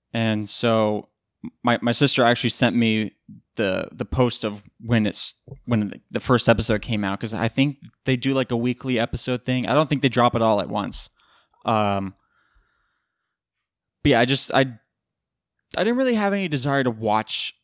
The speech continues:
this one because, you know, I'm, I'm a High School Musical fan. Like, I'm, I'm not afraid to say it, you know, but I've always been a High School Musical fan.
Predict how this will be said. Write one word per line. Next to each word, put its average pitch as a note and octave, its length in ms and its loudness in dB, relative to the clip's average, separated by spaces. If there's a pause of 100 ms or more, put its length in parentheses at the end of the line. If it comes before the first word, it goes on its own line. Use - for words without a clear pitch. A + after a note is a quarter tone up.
this A#2 340 -2
one G#2 300 -4
because, B2 680 -2 (1080)
you C3 120 -4
know, A#2 200 0
I'm, E3+ 340 0
I'm D#3+ 180 2
a D3 40 2
High C3+ 120 4
School B2 160 0
Musical A2 280 0
fan. E2+ 380 -10
Like, A2+ 340 -4
I'm, B2 340 2
I'm B2+ 140 -2
not C3 140 0
afraid G2 480 -4 (460)
to - 100 -4
say G2 280 2
it, F2+ 180 -6 (280)
you A#2 120 0
know, G#2 220 2 (840)
but A#2+ 280 0
I've C#3 180 2
always D3 160 2
been B2+ 100 0
a A#2+ 40 2
High A#2 100 0
School A2+ 140 -6
Musical G#2+ 260 -6
fan. E2+ 320 -12